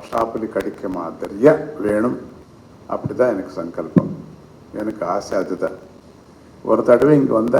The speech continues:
யாருக்கு என்ன வேணுமோ அது பிடிச்சிட்டு போவோம். நோ, இதெல்லாம் ரெஸ்ட்ரிக்ஷன் ஒண்ணுமே இல்லை. இந்த மாதிரி தான் பண்ணணும், இப்படி தான் இருக்கணும். அவங்களே, அவங்களே இருக்கிறார். No restriction. யாரு, யாருமே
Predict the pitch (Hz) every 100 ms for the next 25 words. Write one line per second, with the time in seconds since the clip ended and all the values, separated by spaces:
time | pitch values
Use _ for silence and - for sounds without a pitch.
0 | 123 90 113 131 117 113 120 117 110 110
1 | - - - - _ - 123 135 139 -
2 | 90 82 87 - - - - - - -
3 | - - - 113 131 131 - 117 113 113
4 | 127 113 - - 147 - - 110 107 110
5 | 107 95 - 104 - - - - - -
6 | - - - 127 135 131 123 127 131 123
7 | 117 117 113 101 - 104 - 135 135 127
8 | 127 120 113 - 117 123 - - - -
9 | - - - - - - - - - 117
10 | 127 156 165 151 151 - - - - -
11 | - - 107 117 139 143 160 165 123 101
12 | 104 - - - - - - - - -
13 | 95 101 110 101 - - - 107 104 107
14 | - - 107 107 120 131